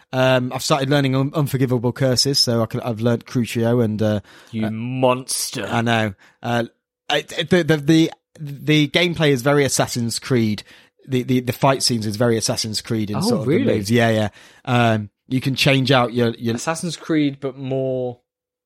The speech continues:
Speaker 2: shooty?
Speaker 1: Yeah, yeah, more shooty.
Speaker 2: Would you describe it as a shooter?
Speaker 1: What?
Speaker 2: Would you describe it as a shooter?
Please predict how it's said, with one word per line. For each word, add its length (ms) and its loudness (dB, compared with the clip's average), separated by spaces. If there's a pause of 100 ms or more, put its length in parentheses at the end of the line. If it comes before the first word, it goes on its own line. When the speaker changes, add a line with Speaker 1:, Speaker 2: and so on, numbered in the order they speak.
(840)
Speaker 2:
shooty? 540 -8 (320)
Speaker 1:
Yeah, 320 2 (180)
yeah, 180 4
more 200 4
shooty. 340 2
Speaker 2:
Would 100 2
you 160 -2
describe 460 0
it 20 2
as 160 -2
a 60 -2
shooter? 480 -4 (1700)
Speaker 1:
What? 280 -2 (1500)
Speaker 2:
Would 160 2
you 80 2
describe 460 0
it 40 2
as 160 -2
a 60 -4
shooter? 480 -6